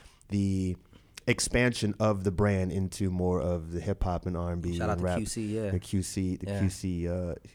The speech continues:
Speaker 1: Q C squad. So what, um,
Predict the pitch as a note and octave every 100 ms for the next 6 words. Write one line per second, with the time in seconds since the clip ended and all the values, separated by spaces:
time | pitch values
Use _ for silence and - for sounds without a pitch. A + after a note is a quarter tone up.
0 | - - F2+ - F2+ - G2 F2 E2 -
1 | - - - - - - C#3 - - A#2+
2 | D3 - - - - - A#2 A2 G2+ G2
3 | G2